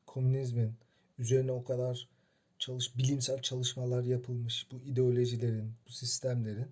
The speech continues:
aslında çok da üstünde durmaya gerek olmayan, saçma, basit şeylermiş gibi görüp ve onu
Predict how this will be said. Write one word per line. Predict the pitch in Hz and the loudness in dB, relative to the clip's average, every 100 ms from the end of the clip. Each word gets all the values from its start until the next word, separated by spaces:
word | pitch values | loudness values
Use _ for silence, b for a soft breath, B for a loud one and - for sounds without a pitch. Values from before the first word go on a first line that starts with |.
| - | -2
aslında | 151 156 - 127 107 104 123 - _ - | 2 4 2 0 -2 -4 -6 -8 _ 6
çok | 151 139 - | 6 6 0
da | |
üstünde | 147 127 147 135 131 | -6 -6 -6 -4 -2
durmaya | 131 127 127 | 0 2 2
gerek | 123 127 123 - - | 4 2 0 -4 6
olmayan, | 135 120 104 95 113 - _ | 8 8 2 -2 -4 -8 _
saçma, | - 131 123 - 113 110 - _ _ - | -2 2 6 6 4 -8 -12 _ _ -4
basit | 139 - 151 | 0 0 4
şeylermiş | - 139 131 135 123 117 - | 4 6 6 4 4 2 2
gibi | 120 101 98 - | -2 -8 -12 4
görüp | 139 127 127 b - | 6 6 4 b -6
ve | 135 | 2
onu | 151 147 135 | 6 8 6